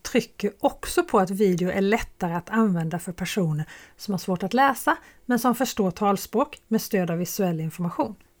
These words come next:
som till exempel video. Och det är några punkter som rekommenderas på webbriktlinjer punkt ses hemsida för tillgänglig video. Du kan själv gå in och läsa också på hemsidan. Jag kommer länka till den här sidan i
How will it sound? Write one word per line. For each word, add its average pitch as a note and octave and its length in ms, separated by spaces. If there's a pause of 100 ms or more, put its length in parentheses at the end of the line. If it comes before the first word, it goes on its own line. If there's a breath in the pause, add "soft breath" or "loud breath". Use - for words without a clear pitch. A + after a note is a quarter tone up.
(100)
som F3 340
till - 140
exempel - 380
video. A#3 260 (540)
Och B3+ 80
det D#4 100
är D4+ 40
några D4 200
punkter A#3+ 320
som G3+ 160
rekommenderas G3 600
på - 120
webbriktlinjer F3+ 680
punkt F3 260
ses G3+ 480 (160)
hemsida G3 580
för F3 140
tillgänglig E3+ 840
video. G#3 420 (300 loud breath)
Du F3 80
kan G3+ 120
själv G3+ 200
gå G#3 80
in G3 100
och E3+ 60
läsa G3 360
också G#3 280 (520 loud breath)
på G#3+ 220
hemsidan. G3 680
Jag G3+ 160
kommer G3+ 400
länka A#3+ 640
till G3+ 360 (340 loud breath)
den G3 120
här F3+ 120
sidan F3+ 480
i F#3 400